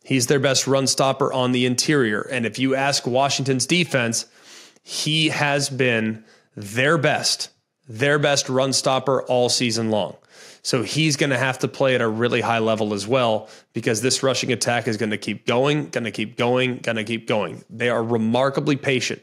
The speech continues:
Sherrone Moore, the offensive coordinator, does a great job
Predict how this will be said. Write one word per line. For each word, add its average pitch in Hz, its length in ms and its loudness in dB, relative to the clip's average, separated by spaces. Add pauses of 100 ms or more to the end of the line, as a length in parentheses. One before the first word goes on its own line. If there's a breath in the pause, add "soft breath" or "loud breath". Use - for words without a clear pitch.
Sherrone 127 360 0
Moore, 135 200 2
the 131 140 0
offensive 131 400 -2
coordinator, 143 400 0
does 127 180 0
a 127 160 0
great 120 420 0
job 113 480 0